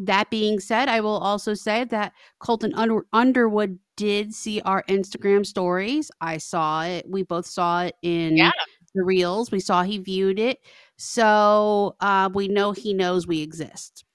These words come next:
Speaker 1: That's all. I'm gonna leave that there.
Speaker 2: Yep.
Speaker 1: You know, he did say that, um,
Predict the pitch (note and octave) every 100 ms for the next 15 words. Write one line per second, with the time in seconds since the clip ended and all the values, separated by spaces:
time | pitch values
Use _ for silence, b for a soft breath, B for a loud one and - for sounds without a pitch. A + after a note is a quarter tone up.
0 | _ _ _ G3+ F#3+ F3+ F3 F3 G#3 G#3
1 | F#3+ E3 - - _ _ _ _ _ _
2 | A#2 A#2+ C3+ _ _ _ _ _ _ _
3 | _ _ _ - G#3 G3+ F#3+ G#3+ G#3+ G#3
4 | F#3+ - G3 F#3+ F#3+ F#3 F3 E3+ E3+ -
5 | E3+ E3+ E3 D3+ D3